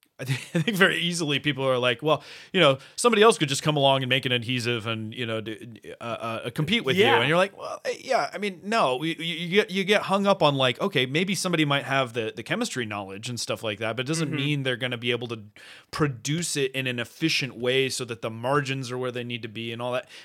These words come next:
Speaker 1: all that value that you're imparting along the way." And we
Speaker 2: Exactly.
Speaker 1: very, yeah,
Speaker 2: It's
Speaker 1: I just didn't even
Speaker 2: intangible. It, yeah.
Speaker 1: Yeah.
Speaker 2: It's interesting, right? Because so
Speaker 1: Yeah.
Speaker 2: many people are like, "Oh, well, hey, why can't I just use super glue?" Or,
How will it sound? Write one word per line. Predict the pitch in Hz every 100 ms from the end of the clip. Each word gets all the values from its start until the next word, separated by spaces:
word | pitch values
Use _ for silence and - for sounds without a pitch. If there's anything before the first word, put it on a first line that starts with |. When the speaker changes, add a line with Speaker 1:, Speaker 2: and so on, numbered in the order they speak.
| - -
Speaker 1:
all | 175
that | 185 139
value | 123 113 127 147 180 143 131
that | 123
you're | 120 123
imparting | 131 120 131 139 127
along | 123 120
the | 120
way." |
And | 165
we | 135
Speaker 2:
Exactly. | 123 147 175 - 131
Speaker 1:
very, | 151 156 151 135 123 _ 135
yeah, | 151 160 -
Speaker 2:
It's | -
Speaker 1:
I | 240
just | 240
didn't | 175 175
even | 294
Speaker 2:
intangible. | 202 127 104 90 _ _
It, | 202 226 - - - -
yeah. | 202 294 202 110 107 _ _ _
Speaker 1:
Yeah. | 185 214
Speaker 2:
It's | 113
interesting, | 277 294 269 214
right? | 160 160 220 _
Because | 208 240 139 131
so |
Speaker 1:
Yeah. | 254
Speaker 2:
many | 262
people | 208 226 226
are | 202 185
like, | 180 175
"Oh, | 240 226
well, | 185
hey, | 170 214 185
why | 151 185
can't | 190 180
I | 170
just | 147 147
use | 139 131
super | 220 226 170
glue?" | 120 110
Or, | 107 117